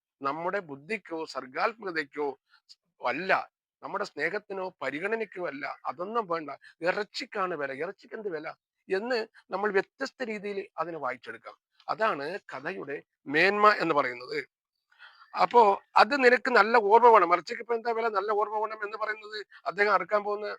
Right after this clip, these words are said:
പോത്തിന്റെ വിലയല്ല അത്. അപ്പോ ഇപ്പൊ ഇറച്ചിയുടെ, നമ്മുടെ ശരീരത്തിന്, നമ്മുടെ ശക്തിക്ക്, നമ്മുടെ ഭൗതികതയ്ക്ക് വലിയ വിലയുണ്ട് എന്ന ഉസ്താദ് പ്രത്യേക സാഹചര്യത്തിൽ തന്റെ ശിഷ്യനോട് പറയുന്നതായിട്ടാണ് ഞാൻ വായിച്ചത്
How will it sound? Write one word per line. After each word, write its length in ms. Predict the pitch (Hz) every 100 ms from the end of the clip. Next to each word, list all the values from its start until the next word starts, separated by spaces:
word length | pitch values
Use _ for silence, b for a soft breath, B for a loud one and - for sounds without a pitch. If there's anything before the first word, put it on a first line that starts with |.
| _
പോത്തിന്റെ 360 | 175 180 214 202
വിലയല്ല 360 | 196 180 175
അത്. 180 | 139 - _ _ _ _ _ _ _ -
അപ്പോ 380 | 156 233 226 214
ഇപ്പൊ 300 | 185 - 202
ഇറച്ചിയുടെ, 460 | 165 170 247 240
നമ്മുടെ 300 | 208 208 240 -
ശരീരത്തിന്, 520 | 185 220 220 220 180
നമ്മുടെ 340 | 151 175 208 202
ശക്തിക്ക്, 440 | 160 _ 220 -
നമ്മുടെ 220 | 156 190
ഭൗതികതയ്ക്ക് 760 | 190 143 170 233 226 214 143 - _ _
വലിയ 220 | 143 185 220
വിലയുണ്ട് 420 | 165 185 202 196
എന്ന 220 | 185 185
ഉസ്താദ് 580 | 165 147 - 175 208 - _ _ _ _ -
പ്രത്യേക 300 | - 285 269
സാഹചര്യത്തിൽ 640 | 180 156 151 147 226 254 _ _ _ _ _ _ _ _ 175
തന്റെ 120 | 175
ശിഷ്യനോട് 420 | 185 - 196 190
പറയുന്നതായിട്ടാണ് 920 | 170 160 160 160 202 208 175 175 185
ഞാൻ 240 | 175 170 226
വായിച്ചത് 580 | 170 147 - 127 143